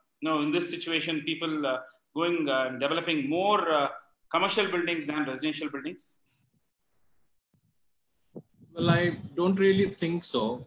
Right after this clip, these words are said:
Speaker 2: Uh, I think that, that the residential development is right now going to have a bit of a pause, a bit of a intervention to check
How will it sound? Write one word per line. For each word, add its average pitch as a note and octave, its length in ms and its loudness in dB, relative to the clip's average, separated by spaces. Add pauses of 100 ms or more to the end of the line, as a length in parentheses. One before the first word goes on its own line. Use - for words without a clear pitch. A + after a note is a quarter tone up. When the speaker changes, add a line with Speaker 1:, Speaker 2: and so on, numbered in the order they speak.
Speaker 2:
Uh, A#2+ 360 -2 (120)
I C3 100 -2
think E3+ 220 0
that, D#3 320 -2
that D3 160 0
the D3+ 100 -2
residential E3+ 600 0
development D#3 720 -2
is D3 280 -6
right B2+ 220 -2
now D3 120 -2
going C3 320 -4
to C#3+ 220 -10
have C3 360 -2 (120)
a C3 40 -8
bit B2+ 280 -4
of C#3+ 200 -2
a C#3 60 -2
pause, - 600 -4 (180)
a A2+ 60 -8
bit A#2+ 240 -2
of B2+ 160 -2
a C3+ 140 -4 (720)
intervention C#3 720 -4
to C3+ 80 -2
check B2+ 340 -2